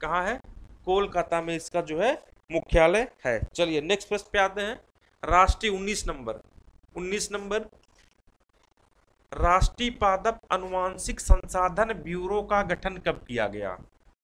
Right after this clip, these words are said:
चलिए उन्नीस नंबर का आंसर दीजिए, उन्नीस सौ छिहत्तर में किया गया। कब किया गया? उन्नीस सौ छिहत्तर में किया गया, ठीक है। ट्वेंटी नंबर पे आते हैं,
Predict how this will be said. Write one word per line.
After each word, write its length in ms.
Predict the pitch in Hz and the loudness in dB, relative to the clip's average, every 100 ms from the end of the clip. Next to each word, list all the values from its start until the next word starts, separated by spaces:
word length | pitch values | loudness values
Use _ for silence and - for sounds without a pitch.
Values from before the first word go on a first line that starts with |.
| - | -2
चलिए 260 | 175 185 165 | 0 2 0
उन्नीस 460 | 180 190 214 214 | 0 0 0 0
नंबर 280 | 214 208 208 | -2 4 4
का 140 | 208 | 4
आंसर 280 | 208 208 220 | 0 2 -2
दीजिए, 440 | 185 208 180 208 262 - _ _ _ - | -2 -6 -8 -6 -6 -8 _ _ _ -10
उन्नीस 320 | 180 196 220 | -6 -2 -2
सौ 100 | 226 | -2
छिहत्तर 500 | 226 - 196 - 208 | -4 -4 -4 -2 -4
में 160 | 180 175 | -4 -6
किया 260 | - 131 | -4 -4
गया। 220 | 107 107 - _ | -4 -6 -10 _
कब 160 | 196 196 | -4 -4
किया 220 | 190 208 | -4 -2
गया? 180 | 202 214 | 0 0
उन्नीस 420 | 226 - 185 202 - | -2 -6 -6 -6 -4
सौ 100 | 202 | -6
छिहत्तर 420 | - 185 175 - | -4 -6 -4 -6
में 140 | 185 180 | -4 -8
किया 280 | 180 180 165 | -6 0 0
गया, 240 | 156 156 165 - _ _ | 0 -2 -4 -16 _ _
ठीक 200 | 185 - | -10 -4
है। 120 | 233 214 - - - - - | -2 -4 -8 -20 -20 -14 -2
ट्वेंटी 360 | 202 196 240 | -2 0 -4
नंबर 280 | 226 220 220 | -4 -2 -2
पे 120 | 220 | 0
आते 260 | 214 214 220 | -2 0 -4
हैं, 160 | 202 | -4